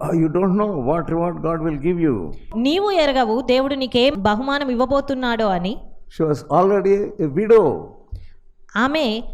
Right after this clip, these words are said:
Speaker 2: అసలైతే ఒక విధవరాలు నిజానికి.
Speaker 1: But God gave her a husband.
Speaker 2: కానీ దేవుడు ఆమెకు ఒక భర్తను ఇచ్చాడు.
Speaker 1: A nice husband.
Speaker 2: ఒక మంచి వ్యక్తిని ఇచ్చాడు
Speaker 1: A rich
Speaker 2: భర్తగా.
Speaker 1: husband.
Speaker 2: ఒక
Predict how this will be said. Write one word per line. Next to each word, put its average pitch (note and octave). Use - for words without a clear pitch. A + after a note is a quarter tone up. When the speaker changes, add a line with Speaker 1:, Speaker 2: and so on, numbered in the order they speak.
Speaker 2:
అసలైతే D#4+
ఒక D#4+
విధవరాలు D4+
నిజానికి. G#3+
Speaker 1:
But D#3+
God G3+
gave A3
her A3+
a G#3+
husband. D#3+
Speaker 2:
కానీ F4+
దేవుడు F4
ఆమెకు F#4
ఒక F4
భర్తను D4+
ఇచ్చాడు. A#3
Speaker 1:
A A#2
nice G3
husband. E3+
Speaker 2:
ఒక C4+
మంచి C#4
వ్యక్తిని C4
ఇచ్చాడు G#3+
Speaker 1:
A -
rich F#3+
Speaker 2:
భర్తగా. G#3
Speaker 1:
husband. E3+
Speaker 2:
ఒక B3